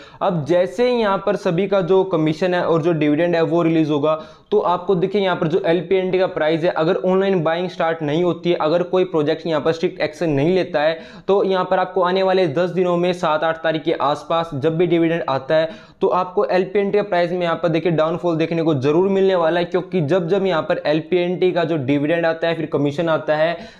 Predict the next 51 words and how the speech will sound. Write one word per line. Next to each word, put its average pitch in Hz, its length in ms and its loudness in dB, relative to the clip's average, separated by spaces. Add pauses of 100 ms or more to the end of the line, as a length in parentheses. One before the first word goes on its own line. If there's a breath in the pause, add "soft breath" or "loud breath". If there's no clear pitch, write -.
(120 loud breath)
ज-, 131 100 0 (240)
तब 196 220 -2
तब 220 140 0
आपको 180 300 -2
यहाँ 180 100 0
पर 175 120 0
देखिए 175 320 0
एलपीएनटी 175 340 0
जो 170 100 0
प्राइस 156 380 -2
है, 165 160 0
वो 156 240 0
आपको 175 260 -2
यहाँ 156 120 0
पर 165 180 -2
एक 170 260 0
से 165 200 0
दो 165 220 2
डॉलर 165 220 2
के 156 100 0
बीच 151 260 0
में 151 80 0
आपको 143 200 -2
यहाँ 139 180 0
पर 156 100 0
नीचे 143 360 0
की 156 120 -2
तरफ 143 220 -2
आता 135 220 0
हुआ 139 140 2
दिखने 143 320 0
वाला 123 200 2
है। 120 140 -4 (360 loud breath)
तो 202 80 4
यहाँ 214 160 2
पर 208 160 -2
देखिए, 202 360 0
जो 185 260 2
भी 214 200 0
डिविडेंड 185 380 0
आएगा, 156 380 0
अगर 156 300 -2
वो 170 160 -2 (440)
एक्सचेंज 202 460 -2
पर 208 100 0
सेल 185 320 0
होने 160 280 0
के 165 140 0
लिए 160 140 2
आता 135 360 -2
है, 127 180 -2